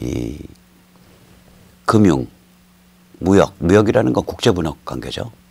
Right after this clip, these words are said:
A라는 나라에서는 A 다시라는 일을 하고, B라는 나라에서는 B 다시라는 일을 해서 A 다시에서 생산되는 농산물과 B 다시에서 생산되는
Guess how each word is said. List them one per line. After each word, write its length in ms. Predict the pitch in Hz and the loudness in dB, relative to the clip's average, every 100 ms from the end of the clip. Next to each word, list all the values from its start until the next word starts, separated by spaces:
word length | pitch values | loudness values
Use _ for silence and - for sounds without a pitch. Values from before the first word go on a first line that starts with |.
| _ _ _ - - | _ _ _ -20 0
A라는 420 | 85 87 80 71 | 2 2 0 -2
나라에서는 640 | 69 64 62 71 71 69 - - - _ _ _ - - - | -2 -2 -2 -4 -8 -8 -12 -20 -20 _ _ _ -20 -10 2
A 140 | 92 | 2
다시라는 640 | 92 76 - 82 78 69 64 | 2 -2 -2 0 0 -2 -6
일을 240 | 62 58 | -8 -10
하고, 280 | 60 - - - | -10 -10 -10 -4
B라는 300 | - 90 78 | 0 0 0
나라에서는 460 | 65 57 - 65 | 0 -2 -6 -6
B 140 | 98 - | -4 -4
다시라는 480 | 58 - 73 71 | -4 -4 -4 -4
일을 260 | 65 64 64 | -6 -8 -10
해서 300 | 57 - - - - - - _ - - - | -12 -12 -12 -16 -20 -20 -20 _ -20 -10 0
A 160 | 85 | 2
다시에서 800 | 80 71 69 78 73 69 65 55 | 2 -2 -4 -2 -2 -2 -6 -8
생산되는 760 | 62 76 73 62 64 80 - - - _ | -8 -6 -4 -4 -6 -8 -10 -14 -20 _
농산물과 680 | 76 76 67 64 64 - - | -6 -4 -6 -8 -10 -12 -6
B 140 | 113 98 | -4 0
다시에서 460 | 87 - 65 69 | 0 -2 -6 -6
생산되는 680 | - 64 62 52 62 58 | -10 -10 -8 -8 -8 -8